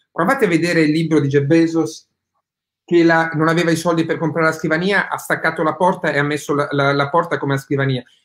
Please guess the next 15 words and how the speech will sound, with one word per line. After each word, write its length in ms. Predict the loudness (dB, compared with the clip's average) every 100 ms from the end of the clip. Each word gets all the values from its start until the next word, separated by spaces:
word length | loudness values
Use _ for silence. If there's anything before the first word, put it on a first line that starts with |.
| _
Queste 240 | -8 -4
cose 180 | -4 0
non 140 | 2 2
le 80 |
vede 180 | 2 0
nessuno. 640 | 0 -2 -4 -4 -4 -8 _ _
Ecco 240 | -2 2
perché 240 | 2 2 2
io 100 | 2
dico, 240 | 2 -2
quando 240 | -2 0 0
dovete 520 | 0 0 -2 -2 -8 _ _ _ _ _ _ _ _ _ _ _ _ _ _ _
giudicare 800 | -6 -4 -2 0 2 2 0 -2
qualcuno, 760 | -2 -2 -4 -6 -6 -8 -10
guardate 680 | -10 -8 -8 -4 -2 -4 -8